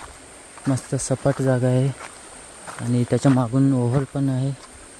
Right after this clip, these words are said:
तर भारी वाटते लोकेशन. तर अजून एक दोन ठिकाणे आपण बघू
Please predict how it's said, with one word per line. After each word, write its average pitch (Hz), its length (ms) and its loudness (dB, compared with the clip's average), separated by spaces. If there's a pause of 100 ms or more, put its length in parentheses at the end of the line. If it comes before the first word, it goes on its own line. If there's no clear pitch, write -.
(160)
तर 139 80 -2
भारी 127 280 2
वाटते 131 500 -2 (380)
लोकेशन. 131 440 2 (1160)
तर 139 320 0 (360)
अजून 135 280 6
एक 131 160 4
दोन 147 160 2
ठिकाणे 143 400 2
आपण 143 280 0
बघू 139 220 0